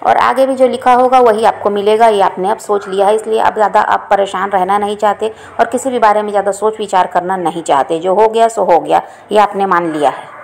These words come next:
और अब जब आपने सब कुछ छोड़ दिया, सोच लिया कि ठीक है, जो है आपकी किस्मत है,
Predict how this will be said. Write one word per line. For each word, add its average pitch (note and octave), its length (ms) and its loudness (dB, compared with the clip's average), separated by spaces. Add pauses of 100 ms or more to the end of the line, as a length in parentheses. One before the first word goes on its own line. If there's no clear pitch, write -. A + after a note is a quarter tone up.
(960)
और C4+ 100 2
अब C4+ 200 2
जब C#4+ 280 -4
आपने B3+ 360 -2
सब B3+ 240 -4
कुछ - 240 -2
छोड़ A#3+ 300 4
दिया, A#3+ 320 4
सोच A#3 300 -2
लिया A#3 280 -2
कि A#3 140 -8
ठीक A#3 280 -2
है, A#3 80 4
जो A3 160 2
है A3+ 180 4
आपकी G#3+ 240 -2
किस्मत G#3 460 -4
है, F3+ 140 0